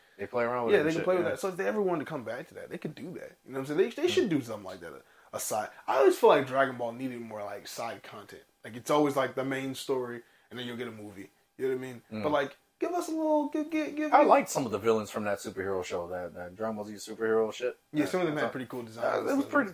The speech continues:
Speaker 1: their concept, and animation, obviously, you can't go one hundred on some of these side things, right? But,
Speaker 2: Yeah.
Speaker 1: like, some of the, the actual designs are pretty raw. Like,
Speaker 2: Mm-hmm.
Speaker 1: I think it would be cool if you put 'em into, like, the
Speaker 2: The
Speaker 1: main
Speaker 2: homie with the
Speaker 1: universe.
Speaker 2: mask.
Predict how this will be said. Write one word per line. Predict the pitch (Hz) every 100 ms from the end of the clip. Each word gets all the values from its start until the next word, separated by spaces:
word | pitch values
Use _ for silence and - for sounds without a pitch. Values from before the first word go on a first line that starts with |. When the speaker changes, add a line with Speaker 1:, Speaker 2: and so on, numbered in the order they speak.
| -
Speaker 1:
their | 165
concept, | - 254 - - 120 196
and | 214 202 185 -
animation, | 214 151 147 131 117
obviously, | 117 107 110
you | 113
can't | 110 104
go | 104
one | 104
hundred | 104 104 95
on | 95
some | 98 104
of | 95
these | 92
side | 104 -
things, | - 90
right? | 101 98 -
But, | 131
Speaker 2:
Yeah. | 113
Speaker 1:
like, | 110 202 _ _ _ _
some | - 202
of | 233
the, | 214 165 135
the | 131
actual | 165 - 117
designs | 110 143 185 98
are |
pretty | - 180 160
raw. | 143 175 -
Like, | - -
Speaker 2:
Mm-hmm. | 117
Speaker 1:
I |
think | 147 143
it |
would | 135
be | 127 117
cool | - 143 113
if | 104
you |
put | 107 123
'em | 113
into, | 110 107
like, | 101
the | 123
Speaker 2:
The |
Speaker 1:
main | - -
Speaker 2:
homie | 104
with | 123
the | 135
Speaker 1:
universe. |
Speaker 2:
mask. | 156 147 147 -